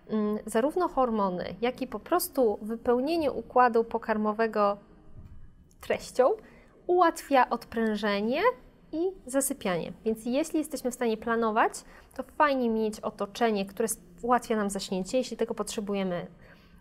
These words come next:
mm, za-, mieć zatyczki do uszu, zasłonić okna, założyć sobie opaskę na oczy, przyjąć wygodną pozycję i robić to codziennie mniej więcej o tej samej porze. Wtedy też zaśnięcie będzie łatwe, bo nasz organizm się po prostu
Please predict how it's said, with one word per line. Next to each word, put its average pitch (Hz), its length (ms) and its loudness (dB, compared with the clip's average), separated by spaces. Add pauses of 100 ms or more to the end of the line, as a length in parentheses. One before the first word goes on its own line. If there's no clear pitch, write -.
mm, 196 380 0 (100)
za-, 202 200 0 (260)
mieć 202 180 0
zatyczki 208 400 -2
do 190 160 4
uszu, 190 800 0
zasłonić 208 540 -2
okna, 196 600 0
założyć 190 360 -4
sobie 196 220 -2
opaskę 190 340 -4
na 190 200 -4
oczy, 185 220 0 (680)
przyjąć 262 380 2
wygodną 220 500 0
pozycję 202 600 -2 (420)
i 349 140 8
robić 294 320 4
to 285 120 -8
codziennie 269 480 0
mniej 226 180 2
więcej 226 300 0
o - 40 -10
tej 208 100 -4
samej 202 260 -4
porze. 233 240 -2
Wtedy 220 280 -2
też 214 200 -4
zaśnięcie 226 560 -2
będzie 214 260 -2
łatwe, 202 440 0
bo 311 140 -2
nasz 277 240 0
organizm 208 480 -2
się - 140 -8
po 202 120 -16
prostu 214 360 -6